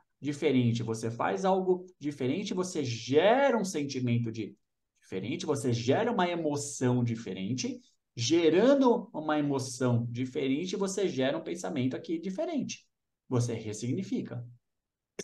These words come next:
tá? Então, toda a base, vocês vão ver daqui a pouquinho a pirâmide lá dos níveis neurológicos, que a gente vai explicar um pouco mais a fundo agora, do Robert Dilts, onde a base é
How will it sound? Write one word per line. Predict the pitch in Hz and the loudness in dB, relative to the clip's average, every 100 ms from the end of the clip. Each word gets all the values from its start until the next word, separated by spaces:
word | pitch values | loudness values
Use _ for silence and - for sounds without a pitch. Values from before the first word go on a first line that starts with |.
| _ - - - - _ _ | _ -12 -12 -12 -20 _ _
tá? | 123 139 - - _ - | 2 2 0 -14 _ -6
Então, | 131 123 165 185 | 0 4 4 2
toda | 190 220 269 | 2 2 4
a | 214 | 0
base, | 127 131 214 247 160 117 - - _ _ | 4 2 4 0 -2 -6 -8 -18 _ _
vocês | - 127 | 0 4
vão | 151 | 4
ver | 147 151 147 | 8 8 8
daqui | 143 | 4
a | 131 | 0
pouquinho | 123 117 139 | -6 -6 -8
a | |
pirâmide | 135 131 135 147 123 | -2 0 2 2 2
lá | 117 | 2
dos | 117 113 | 2 0
níveis | 120 117 110 - - _ _ _ | 2 2 0 -4 -14 _ _ _
neurológicos, | 117 110 107 135 - 131 117 | -2 0 0 0 -2 -4 -2
que | |
a | 117 | 2
gente | 120 117 | 2 2
vai | 123 | 0
explicar | 117 117 117 | -2 -2 0
um | 120 | 0
pouco | 123 127 | 0 0
mais | 113 113 | 0 0
a | |
fundo | 113 123 120 | -2 -2 0
agora, | 107 113 175 190 110 - _ _ _ _ | 2 2 4 4 0 -4 _ _ _ _
do | 117 113 | 0 2
Robert | 117 127 120 117 | 4 6 6 6
Dilts, | 117 196 254 - - _ _ _ _ | 6 6 6 -2 -14 _ _ _ _
onde | 131 131 | 0 2
a | 170 | 2
base | 165 135 - 202 202 165 | 4 6 6 4 4 6
é | 170 285 | 6 4